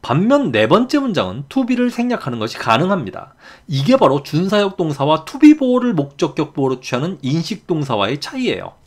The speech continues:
준사역 동사와 인식 동사는 똑같이 to 부정사를 목적격 보호로 취할 수 있지만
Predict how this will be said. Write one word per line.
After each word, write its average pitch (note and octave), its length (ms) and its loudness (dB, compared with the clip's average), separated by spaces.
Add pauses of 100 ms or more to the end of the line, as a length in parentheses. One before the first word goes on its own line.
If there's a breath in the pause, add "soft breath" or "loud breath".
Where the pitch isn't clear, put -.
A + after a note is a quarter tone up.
(520 loud breath)
준사역 C4 520 4
동사와 A#3 380 4
인식 D#3+ 320 -2
동사는 C#3 400 -4
똑같이 B3+ 680 -2
to D4+ 160 -12
부정사를 C#4 480 2
목적격 F3 500 -2
보호로 D3 220 0
취할 C#3 180 -2
수 C3+ 120 -6
있지만 A#2+ 480 -6